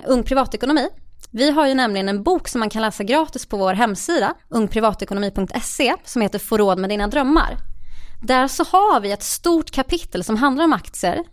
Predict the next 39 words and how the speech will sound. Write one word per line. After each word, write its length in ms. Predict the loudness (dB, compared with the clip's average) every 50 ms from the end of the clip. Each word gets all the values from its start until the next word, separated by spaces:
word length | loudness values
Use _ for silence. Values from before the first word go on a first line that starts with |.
| -18 -8 -2
där 100 | 0 0
vi 80 | 2
går 160 | 4 4 4 4
igenom 360 | 4 4 2 2 2 0 0
hur 220 | 0 2 2 2
man 160 | 2 2 2
gör 100 | 4 4
en 100 | 2 2
aktieanalys, 920 | 0 -2 -2 -4 -10 -6 -2 0 0 2 2 0 0 -2 -2 -4 -8 -12 -16 -18 -20 -20 -20 -20 -20 -20 -12 -2
hur 140 | 0 2 4
man 160 | 4 4 4
läser 280 | 2 2 0 -2 -2 -2
en 140 | 0 2
bolagsrapport 1000 | 2 2 2 2 2 2 4 4 2 2 0 -6 -6 -4 -2 -4 -4 -4 -4 -6
och 60 | -4 -2
allt 320 | 0 0 0 0 -2 -6 -8
det 60 | -6
där. 300 | -4 -4 -4 -4 -6 -8 -10 -14 -18 -20 -18 -18 -16 -16 -18 -18 -18 -20 -20 -20 -20 -20 -20 -20 -20 -20 -20 -20 -20 -10 -2
Men 120 | -2 0 2
så 120 | 2 0
som 180 | 0 2 2 4
jag 200 | 4 4 4 2
gjorde 280 | 0 2 2 0 0 -2 -6 -18 -8 0
var 100 | 2 2
att 100 | 2 2
jag 240 | 0 -2 0 0 0
började 360 | 0 -2 -2 -2 -2 -4 -6
mycket 520 | -6 -4 0 0 0 -2 -4 -8 -4 -4
med 100 | -2 -2
att 100 | -4 -6
kika 440 | -8 -8 -6 -6 -6 -6 -6 -8 -8
på 120 | -6 -4 -4
de 100 | -4 -2
här 180 | -2 -2 -2 -2
mer 260 | -2 -4 -4 -6 -6
kända 460 | -6 -4 0 0 0 0 2 0 -2
aktiebolagen. 800 | -2 -2 -8 -10 -10 -8 -6 -4 -4 -4 -4 -6 -8 -10 -10 -14 -18 -20 -20 _ -20 -20 -20 -20 _ -20 -16
Cloetta, 800 | -10 -4 -2 -2 -2 -2 -4 -16 -14 _ -2 0 0 0 0 -4 _ _ _ _ _ _
jag 140 | -4 -4